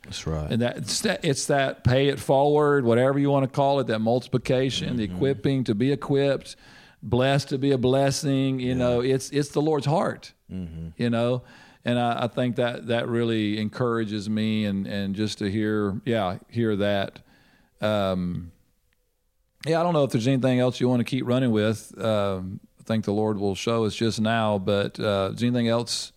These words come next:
Speaker 2: on your heart that, out of that specifically, or
Speaker 1: Yeah.
Speaker 2: anything else?
Speaker 1: I remember, man, I'm guessing fifteen, eighteen years ago, I was in Africa,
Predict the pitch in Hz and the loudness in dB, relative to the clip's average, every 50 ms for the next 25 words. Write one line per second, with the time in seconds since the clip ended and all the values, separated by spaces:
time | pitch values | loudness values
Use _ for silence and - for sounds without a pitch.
0 | _ _ _ _ _ _ _ - 110 113 110 110 110 107 101 101 107 110 113 117 | _ _ _ _ _ _ _ -2 0 0 2 2 2 2 2 2 2 2 2 2
1 | 120 131 - 131 120 117 117 120 117 104 104 107 117 120 110 101 - 64 - - | 0 0 -2 -2 0 2 2 2 2 2 2 2 2 2 2 0 -2 -4 -8 -14
2 | - - - 98 - - 113 104 - 107 - 104 104 104 104 98 95 98 104 110 | -8 -6 -6 -4 0 0 0 0 0 -2 0 0 0 2 2 2 0 0 0 0
3 | 104 87 113 107 107 110 104 - - - - - - - 120 143 160 147 127 123 | 0 0 0 0 0 0 0 0 -2 -6 -10 -8 -4 -2 0 2 2 2 2 2
4 | 117 113 113 107 107 104 101 95 104 117 123 123 123 117 110 107 - _ _ _ | 2 2 2 2 2 0 0 0 0 2 2 2 2 2 0 -2 -6 _ _ _
5 | _ _ _ _ _ _ _ _ _ - - 104 107 92 104 113 120 120 - - | _ _ _ _ _ _ _ _ _ -10 -6 -6 -4 -2 0 0 0 0 -2 -2
6 | 104 101 98 98 - - - 117 117 - - - - 120 120 120 120 120 120 120 | -2 -2 -2 -4 -4 -2 -2 -2 -2 -2 -6 -6 -2 -2 0 0 0 0 0 0
7 | 117 117 113 113 110 110 110 107 107 110 120 - _ _ _ _ _ _ _ _ | 0 0 0 0 -2 -2 -2 -4 -6 -10 -14 -18 _ _ _ _ _ _ _ _
8 | _ 101 107 123 117 - - 127 117 113 113 110 113 117 123 120 107 107 98 101 | _ -2 -2 -2 -2 -2 -2 0 0 2 2 2 2 2 0 0 -2 -2 -2 0
9 | 104 101 98 98 101 101 98 98 98 98 101 107 117 113 110 - - - 101 101 | 0 2 2 2 2 0 0 -2 -2 0 0 2 2 0 -2 -4 -6 -4 -2 0
10 | 98 95 | 0 -2